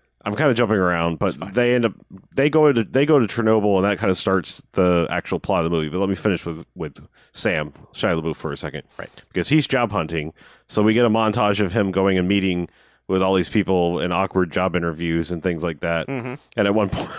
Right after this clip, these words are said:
Speaker 1: like, even just because it's a Michael Bay movie, at one point he's like, "Yo, I have a presidential medal here, uh, you know, from Obama." And the guy's like, "Well,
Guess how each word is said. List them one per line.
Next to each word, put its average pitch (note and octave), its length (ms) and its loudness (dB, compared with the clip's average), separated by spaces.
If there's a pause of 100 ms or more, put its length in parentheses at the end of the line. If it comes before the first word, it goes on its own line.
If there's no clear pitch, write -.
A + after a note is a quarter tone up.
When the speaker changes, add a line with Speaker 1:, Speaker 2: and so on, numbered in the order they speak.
(180)
Speaker 1:
like, - 280 -2 (220)
even D3+ 260 2
just B2 220 -2
because A2 240 2
it's - 80 -8
a G2 60 -2
Michael F#2+ 200 0
Bay F#2 160 2
movie, E2+ 200 0
at E2+ 60 0
one F#2 160 0
point F2+ 180 0
he's F2 120 -2
like, F2+ 160 0 (300)
"Yo, B2+ 320 4
I G#2+ 80 -2
have A#2+ 100 2
a A2 140 4
presidential G#2 720 0
medal F2 400 0
here, F#2 340 -2 (460)
uh, F#2 340 0
you G2+ 120 0
know, F2+ 300 0
from F2 320 -2
Obama." F2+ 580 0
And F2+ 120 -2
the F2+ 60 0
guy's F2 220 0
like, F2 220 -4
"Well, D#2+ 320 -4